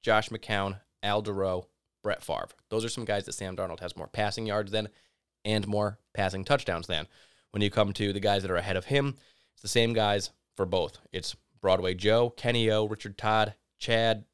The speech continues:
Vinny, the Sanchez, and Boomer. So those guys,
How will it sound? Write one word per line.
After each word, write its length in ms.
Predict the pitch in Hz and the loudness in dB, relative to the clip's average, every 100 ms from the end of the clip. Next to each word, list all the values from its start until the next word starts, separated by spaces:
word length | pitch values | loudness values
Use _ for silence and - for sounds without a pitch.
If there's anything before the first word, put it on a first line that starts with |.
| _ | _
Vinny, 380 | 104 107 107 110 151 | 0 2 2 -4 -10
the 80 | 104 | -2
Sanchez, 600 | 110 107 - 107 107 - - | 0 0 0 2 2 -2 -6
and 260 | 92 101 - - - | -4 -4 -8 -20 -10
Boomer. 380 | 98 80 - _ _ _ _ _ _ _ _ _ _ _ _ | -8 -6 -10 _ _ _ _ _ _ _ _ _ _ _ _
So 180 | 101 | -6
those 200 | 101 117 | -2 -2
guys, 440 | 110 110 107 104 | 0 0 2 0